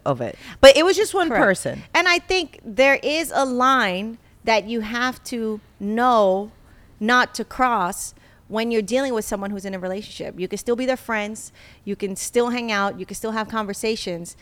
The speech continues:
Speaker 2: but
Speaker 1: So
Speaker 2: there's certain lines that you
Speaker 1: Correct.
Speaker 2: don't cross knowing that somebody's in a relationship. Like, I can call you and be like, "Hey, I'm about to go eat with a bunch of friends because we're friends," and be like, "Cool, that's fine."
Speaker 1: But the reason that person felt comfortable to do that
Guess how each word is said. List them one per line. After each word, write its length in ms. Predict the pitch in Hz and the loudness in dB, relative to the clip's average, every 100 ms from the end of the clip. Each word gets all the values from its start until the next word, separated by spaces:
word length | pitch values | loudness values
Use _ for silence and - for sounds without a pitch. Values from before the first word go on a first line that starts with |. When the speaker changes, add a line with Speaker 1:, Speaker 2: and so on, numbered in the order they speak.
| - - - 175 | -20 -20 -8 2
Speaker 2:
but 180 | 226 226 | 4 8
Speaker 1:
So 260 | 247 226 | 8 6
Speaker 2:
there's 200 | 233 240 | 4 2
certain 520 | - - 311 330 285 240 | 2 2 2 0 -2 2
lines 420 | 233 247 233 214 | 2 2 -2 -4
that 140 | 208 | 0
you 60 | 226 | 8
Speaker 1:
Correct. 160 | 190 226 | 8 8
Speaker 2:
don't 140 | 233 | 0
cross 500 | - 240 220 185 - | -2 2 2 2 -2
knowing 520 | 208 208 247 247 226 | -4 -2 0 -2 -2
that 160 | 196 175 | -4 -6
somebody's 540 | - 254 247 202 202 | -4 -2 0 0 -2
in 80 | 190 | -4
a 60 | 190 | -6
relationship. 600 | 190 214 202 - 160 - | -6 -8 -10 -12 -12 -6
Like, 220 | 185 190 - - - _ - | -2 -2 -4 -20 -20 _ 0
I 60 | 302 | 0
can 140 | 285 | 0
call 300 | 254 294 311 | -2 0 0
you 160 | 277 240 | 0 -4
and 100 | 220 | -4
be 80 | 233 | -2
like, 220 | 220 220 | -2 -2
"Hey, 420 | 254 269 240 233 - - - - | -2 0 -2 -4 -10 -20 -14 -6
I'm 120 | 220 | -2
about 140 | 220 | -2
to 60 | 226 | -2
go 180 | 220 - | -4 -4
eat 160 | 247 | -4
with 100 | 214 | -6
a 40 | 214 214 | -6 -6
bunch 120 | 208 | -10
of 60 | |
friends 240 | 220 247 202 | -10 -10 -10
because 260 | 202 208 | -8 -8
we're 80 | 185 185 | -8 -8
friends," 180 | 262 233 | -8 -8
and 80 | 208 | -8
be 60 | 214 | -10
like, 140 | 202 | -10
"Cool, 280 | - 320 170 - 214 | -8 -10 -10 -18 -18
that's 120 | - | -12
fine." 360 | 285 233 165 - | -8 -8 -4 0
Speaker 1:
But 180 | 233 | 2
the 100 | 247 | 2
reason 640 | 226 247 277 330 320 311 269 _ _ - | 2 0 0 0 -2 -2 -6 _ _ -2
that 340 | 170 214 - | 4 4 4
person 340 | 262 262 254 | 0 0 -2
felt 280 | 214 208 - | -2 -2 -2
comfortable 480 | - 208 - 196 202 | -4 -4 -4 -4 -4
to 160 | - 180 | -2 -2
do 160 | 185 196 | 0 2
that 320 | 247 320 | 2 0